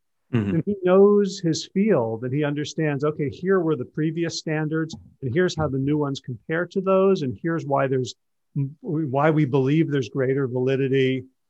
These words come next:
Speaker 1: Yeah.
Speaker 2: um, and reliability to these measures.
Speaker 1: So is there an aspect of transparency there as well? The more transparent somebody is, the more they show their work, right? <laughs> The
Speaker 2: Yeah.
Speaker 1: more you're inclined to believe them as well. But if they're hiding something and being like, "Trust me, it's true.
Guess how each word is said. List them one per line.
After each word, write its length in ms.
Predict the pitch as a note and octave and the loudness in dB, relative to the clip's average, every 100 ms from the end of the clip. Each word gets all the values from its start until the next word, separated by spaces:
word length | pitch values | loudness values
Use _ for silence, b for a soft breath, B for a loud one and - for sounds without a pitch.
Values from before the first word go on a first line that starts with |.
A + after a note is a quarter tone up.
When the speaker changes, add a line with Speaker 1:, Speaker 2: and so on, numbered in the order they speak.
| _ | _
Speaker 1:
Yeah. 140 | - G2 | -6 -4
Speaker 2:
um, 760 | D#3 C#3 B2 A#2+ A#2+ A#2+ A#2 A2+ _ _ B3 | -4 -4 -2 -2 -2 -4 -6 -10 _ _ -8
and 240 | D3 B2 A#2 | -4 -2 0
reliability 800 | C3 C3 C3+ C3 C3+ C3+ C3+ C3+ | 2 4 4 4 2 2 2 -2
to 140 | - | -4
these 260 | A#2+ C3+ B2 | -4 -4 -2
measures. 920 | C3 B2+ B2+ C3 C3 B2+ A#2+ - - _ _ _ | -2 -2 0 2 2 0 -4 -10 -14 _ _ _
Speaker 1:
So 120 | - C#3+ | 4 6
is 80 | C#3 | 8
there 100 | C#3+ | 8
an 60 | |
aspect 340 | C3+ C3 C3 B2+ | 6 4 0 2
of 80 | A2 | -2
transparency 680 | - A2+ - G#2 A2+ A#2 B2+ | 2 0 2 2 2 2 0
there 160 | C#3 | 2
as 80 | C#3 | 2
well? 120 | C3+ | 2
The 60 | B2 | 2
more 180 | G#2+ G#2+ | 2 2
transparent 640 | - G2+ F#2+ - F#2+ G2+ | 0 -4 -2 0 2 2
somebody 340 | - G2+ G2+ G#2 | 0 0 2 2
is, 180 | G#2 - | 2 0
the 100 | G2+ | 0
more 140 | G#2+ | 2
they 80 | G2+ | 2
show 260 | - A2 G2 | 2 2 2
their 160 | F#2+ | 0
work, 400 | F2+ G2 E2 - - - | 2 0 0 -6 -12 2
right? 220 | G#2+ C#3 - | 4 4 -2
<laughs> 340 | C#3 - - | -6 -6 0
The 60 | C3+ | 6
Speaker 2:
Yeah. 100 | C#3 | 8
Speaker 1:
more 100 | B2+ | 8
you're 140 | A2+ A2+ | 6 4
inclined 300 | A2 A2 A2 | 2 0 0
to 40 | |
believe 260 | G2+ G2+ G2 | 0 -2 0
them 120 | G2 | -4
as 100 | F#2 | -2
well. 260 | G#2 F#2 E2+ | 2 2 2
But 180 | A2+ G2+ | 0 2
if 60 | |
they're 100 | G#2 | 2
hiding 360 | - A2+ G#2 F2+ | 2 2 2 0
something 300 | F#2+ F2+ G2+ | -6 -6 -6
and 80 | G2 | -4
being 100 | F#2+ | -2
like, 120 | - | 2
"Trust 220 | C3 - | 2 2
me, 60 | F#2+ | -2
it's 100 | - | -4
true. 280 | - F2+ | -2 -2